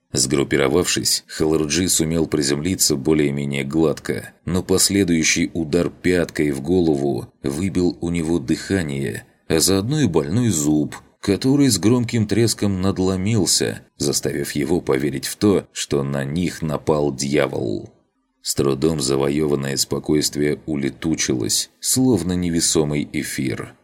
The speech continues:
а злость и ярость заполнили его до краев, пузырясь на губах кровавой слюной. В ушах стоял звон, а тело отказывалось повиноваться. Но мысль о том, что Сайфуллаха могут убить в любой момент,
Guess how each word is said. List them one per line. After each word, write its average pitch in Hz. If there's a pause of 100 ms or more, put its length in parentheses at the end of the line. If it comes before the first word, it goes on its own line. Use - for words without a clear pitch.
а 65
злость 67
и 71
ярость 69
заполнили 95
его 80
до -
краев, 69 (140)
пузырясь 67
на 73
губах 69
кровавой 76
слюной. 71 (480)
В 67
ушах 117
стоял 104
звон, 90 (240)
а 73
тело 92
отказывалось 71
повиноваться. 69 (420)
Но 85
мысль 107
о 95
том, 98
что -
Сайфуллаха 78
могут 73
убить 80
в 73
любой 71
момент, 76